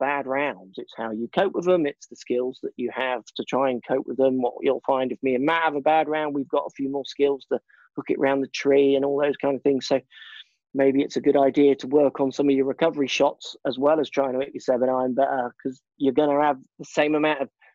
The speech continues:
fairway seven irons as you are fairway length recovery shots. So if you never <laughs> practice net recovery shots, I'm gonna beat you,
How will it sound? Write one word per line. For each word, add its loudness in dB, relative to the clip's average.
fairway 2
seven -2
irons -4
as -10
you -2
are 0
fairway 0
length -4
recovery -4
shots. -8
So -4
if -6
you -6
never -4
<laughs> -20
practice -8
net -6
recovery 0
shots, 0
I'm 2
gonna 2
beat 0
you, -4